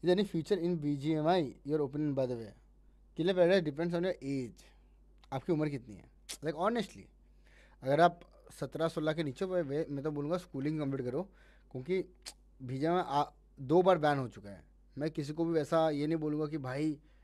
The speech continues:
एक काम कर, तू स्कूल छोड़ दे, पढ़ाई छोड़ दे और भाई गेम खेलने लग जा। नहीं, किसी भी गेम में एक सर्टेन क्वालिफिकेशन कंप्लीट करो। देखो, मैं एक तुमको एक बहुत, बहुत सिंपल और एकदम सटीक आंसर देता हूँ, ठीक है?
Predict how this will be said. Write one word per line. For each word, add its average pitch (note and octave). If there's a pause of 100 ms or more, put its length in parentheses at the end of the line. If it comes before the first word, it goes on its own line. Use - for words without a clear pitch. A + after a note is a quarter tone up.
(140)
एक C#3+
काम C#3
कर, D#3+
तू E3+
स्कूल D#3+
छोड़ C3+
दे, F3+
पढ़ाई C#3
छोड़ C3+
दे E3+
और E3+
भाई E3 (240)
गेम D3
खेलने C3
लग G#2
जा। G2 (340)
नहीं, E3+ (640)
किसी G3+
भी A3
गेम E3+
में A2 (600)
एक D#3 (480)
सर्टेन D3
क्वालिफिकेशन C#3+
कंप्लीट D3+
करो। F#3 (320)
देखो, F3
मैं F3+
एक F3
तुमको F#3
एक F3
बहुत, G3 (140)
बहुत C#3+ (320)
सिंपल F#3+
और G3
एकदम E3
सटीक F3
आंसर C#3
देता A2+
हूँ, G#2+
ठीक E3+
है? C3+